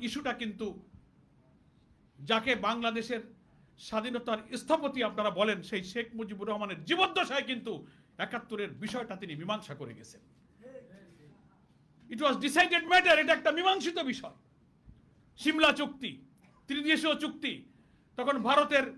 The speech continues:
পররাষ্ট্রমন্ত্রী ছিলেন শরণ সিং,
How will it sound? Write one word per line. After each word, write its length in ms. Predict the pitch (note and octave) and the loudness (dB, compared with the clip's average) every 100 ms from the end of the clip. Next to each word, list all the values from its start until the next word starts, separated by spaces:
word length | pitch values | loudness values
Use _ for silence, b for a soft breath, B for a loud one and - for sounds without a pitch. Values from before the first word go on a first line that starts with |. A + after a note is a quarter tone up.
| B B | B B
পররাষ্ট্রমন্ত্রী 600 | - A3+ C4 C#4 C4 C4 | 0 2 2 -2 -4 -4
ছিলেন 380 | C4 C#4 C4 A3 - B B | -4 -2 -2 -4 -14 B B
শরণ 320 | - C#4 D4 | -2 0 0
সিং, 340 | C#4 B3+ - | 0 -2 -2